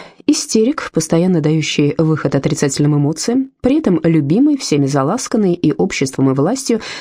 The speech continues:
постоянно слышащий в свой адрес слова одобрения, восхищения, постоянно получающий чисто физическую ласку,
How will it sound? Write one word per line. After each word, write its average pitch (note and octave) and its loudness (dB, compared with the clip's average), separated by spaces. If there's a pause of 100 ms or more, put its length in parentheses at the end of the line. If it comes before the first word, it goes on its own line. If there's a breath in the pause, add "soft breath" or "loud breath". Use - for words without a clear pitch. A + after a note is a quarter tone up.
(100)
постоянно D#4+ 2
слышащий A#3 0
в G3 -4
свой F#3+ 0
адрес A#3+ -2
слова F3+ -2
одобрения, F3 0
восхищения, C#3 -2 (280 loud breath)
постоянно F#3+ 0
получающий D3+ 0
чисто C#3 -2
физическую C#3 -2
ласку, E3+ -2